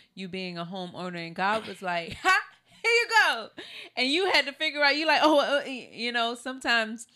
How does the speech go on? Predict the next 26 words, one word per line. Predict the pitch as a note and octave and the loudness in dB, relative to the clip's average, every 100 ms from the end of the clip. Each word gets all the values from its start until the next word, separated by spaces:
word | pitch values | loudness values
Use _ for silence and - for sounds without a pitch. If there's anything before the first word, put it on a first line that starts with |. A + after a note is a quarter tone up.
| _ _ - | _ _ -14
when | G3+ G#3+ G3+ | -4 -4 -4
things, | - A#3 A3+ A3 G#3 | -6 -6 -6 -8 -12
when | G3 G3 | -12 -8
we | C4+ | -6
ask | - G#3 A3+ - | 2 2 2 -4
for | B3 | -6
things, | C4 B3 A#3+ | -4 -6 -6
we | C#4 | -8
gotta | C#4+ B3+ A#3+ | -8 -8 -10
be | A#3+ | -14
prepared | A3+ A3 - D4+ C4+ A3 G3+ - _ _ _ _ _ _ | -16 -16 -12 -8 -8 -10 -12 -16 _ _ _ _ _ _
for | A#3+ A#3 A3 G#3+ G#3+ A3 - _ _ _ _ _ _ | -6 -4 -4 -4 -8 -12 -20 _ _ _ _ _ _
what's | D#3+ - F#3+ A#3 - - | -20 -4 0 0 -2 -8
to | G#3 | -8
come, | - B3+ F#3+ D#3+ | -6 -6 -6 -10
like, | E3 D#3+ | -12 -12
how | - A3+ A#3 | -8 -6 -6
it's | A3+ | -8
gonna | A3+ G#3 | -10 -10
come | G#3 A3 G#3+ | -10 -14 -14
to | - - | -14 -12
us, | E3+ - | -12 -12
'cause | A3 F#3+ | -14 -12
it's | B3 - | -14 -12
gonna | D4 C#4 | -12 -10
come, | C#4+ C4+ F#3 | -12 -12 -14